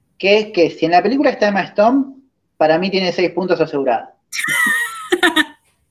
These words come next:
Speaker 1: Partiendo de eso, o sea, ya está. Eh, esta es una, dos horas de ver a Emma Stone luqueada, así, y en pantalla, y dije, "Ok, no me molesta,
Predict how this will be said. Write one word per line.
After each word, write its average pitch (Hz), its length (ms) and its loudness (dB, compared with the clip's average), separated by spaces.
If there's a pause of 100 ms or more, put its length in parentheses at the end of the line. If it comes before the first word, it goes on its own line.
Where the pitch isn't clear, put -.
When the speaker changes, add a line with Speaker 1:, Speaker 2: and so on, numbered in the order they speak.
(2500)
Speaker 1:
Partiendo 190 380 2
de 170 100 4
eso, 123 140 -6
o 107 40 -10
sea, 120 140 -4
ya 175 120 2
está. - 320 -2 (200)
Eh, 147 320 -4
esta 202 240 4
es 208 100 -2
una, 190 460 2
dos 202 280 2
horas 226 260 6
de 151 200 2
ver 151 160 4
a 170 80 8
Emma 170 160 0
Stone 214 460 2 (400)
luqueada, 196 960 4 (220)
así, 190 720 -2
y 127 420 -8
en 135 200 -4
pantalla, 311 400 2
y 226 160 2
dije, 214 440 2 (160)
"Ok, - 180 -2 (220)
no 247 100 4
me 202 120 4
molesta, 170 520 2